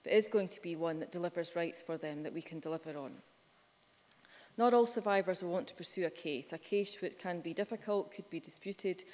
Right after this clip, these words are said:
could be traumatic. There was recognition and evidence that this could be a difficult task with all the normal practices of the legal system.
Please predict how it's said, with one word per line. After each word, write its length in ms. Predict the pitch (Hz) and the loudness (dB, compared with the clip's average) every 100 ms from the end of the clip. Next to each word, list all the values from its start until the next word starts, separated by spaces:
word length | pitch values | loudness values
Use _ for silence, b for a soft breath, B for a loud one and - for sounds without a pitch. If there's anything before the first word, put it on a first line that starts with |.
| B B | B B
could 200 | - - | -8 -4
be 100 | 180 | -4
traumatic. 720 | - 170 160 - 156 - - - _ B B B B B | -4 -4 -6 -6 -12 -14 -18 -20 _ B B B B B
There 120 | 208 | 4
was 140 | 202 196 | 6 8
recognition 680 | 247 247 247 254 - 214 190 | 6 6 4 4 2 0 0
and 120 | 190 | 4
evidence 420 | 196 190 196 185 | 4 4 0 0
that 100 | - | -2
this 180 | 190 - | -2 -2
could 180 | - 175 | -8 0
be 100 | 175 | 2
a 40 | |
difficult 420 | 190 202 226 208 | 2 -2 -2 -4
task 460 | - 208 202 214 - - | -2 0 0 -2 -10 -10
with 160 | 170 | 0
all 80 | 185 | 0
the 80 | 175 | 2
normal 320 | 185 185 190 | 0 2 -2
practices 560 | - 185 - 170 175 170 | -2 -4 -4 -6 -6 -6
of 140 | 160 | -6
the 60 | 170 | -4
legal 220 | 165 160 | -4 -4
system. 520 | - 160 - 147 135 | -6 -8 -8 -10 -12